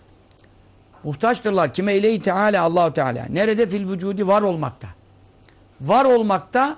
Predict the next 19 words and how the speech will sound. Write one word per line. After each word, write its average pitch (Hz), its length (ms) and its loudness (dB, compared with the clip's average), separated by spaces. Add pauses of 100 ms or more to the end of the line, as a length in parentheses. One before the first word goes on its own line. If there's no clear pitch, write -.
(140)
var 160 160 2
olabilir 254 420 2
miydik 320 240 0
hiçbirimiz? 147 460 -6 (100)
Olamazdık. 135 460 -4 (360)
Var 233 160 4
olmakta 226 460 0
kime 277 180 -4
muhtaçtık? 226 760 -4
Allah 151 340 -2
Teala. - 240 -16 (360)
Bundan 233 220 0
sonra 262 300 -2
var 254 120 2
olacaklar 208 600 -2
kime 208 180 -6
muhtaç? 196 400 -8
Allah 139 340 -4
Teala. 113 320 -12